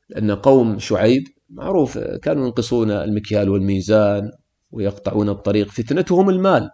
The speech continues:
وحب الدنيا، وكذلك فتنة، يعني أصحاب الحجر، ال-، ال-، المال، "وتتركون فيما هاهنا آمنين". تأمل سبحان الله في سورة الشعراء، "أتتركون"،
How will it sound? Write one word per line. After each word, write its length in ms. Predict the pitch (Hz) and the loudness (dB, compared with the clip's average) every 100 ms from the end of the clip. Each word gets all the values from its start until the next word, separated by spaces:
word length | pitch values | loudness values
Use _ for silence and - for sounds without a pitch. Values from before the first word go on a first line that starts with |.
| _ _ _ _ _ _ - | _ _ _ _ _ _ -4
وحب 480 | 123 - - 160 143 | -2 -2 -2 0 0
الدنيا، 480 | 127 165 131 - - _ _ _ _ _ _ - | 6 6 6 -2 -14 _ _ _ _ _ _ -4
وكذلك 840 | 123 165 190 202 175 170 185 - - | 2 4 6 4 4 4 0 -2 -2
فتنة، 380 | 151 151 151 156 - _ _ _ - | -2 0 -2 -2 -8 _ _ _ -8
يعني 480 | 95 - - 120 | -6 -6 -6 -6
أصحاب 360 | 113 - 123 110 | -8 -2 0 0
الحجر، 440 | 101 104 - - _ _ _ _ _ _ _ _ _ _ | -2 -6 -10 -14 _ _ _ _ _ _ _ _ _ _
ال-، 420 | 104 104 - 82 - | -2 -2 -2 -6 -6
ال-، 300 | 87 - 101 | -6 -4 -2
المال، 600 | 98 107 123 131 131 123 | 0 2 2 0 -4 -8
"وتتركون 880 | 98 110 - 107 104 - 120 117 | -10 -12 -12 -4 -4 0 2 2
فيما 300 | 110 101 104 | 0 0 0
هاهنا 640 | 98 101 101 101 101 98 104 | 0 -2 0 0 0 -2 0
آمنين". 600 | 98 101 135 139 131 - _ _ _ _ _ _ | 2 2 4 2 0 -6 _ _ _ _ _ _
تأمل 360 | - 113 107 101 | 0 2 2 0
سبحان 340 | - 98 104 | -6 -6 -2
الله 240 | 101 107 98 | 0 -2 -4
في 400 | 92 101 95 113 | -4 -4 -4 -8
سورة 340 | - 101 95 95 | -4 -2 -2 -4
الشعراء، 540 | - 92 95 92 - | -6 -4 -2 -4 -4
"أتتركون"، 840 | 104 123 123 110 110 139 123 104 | -4 -4 0 0 2 4 4 0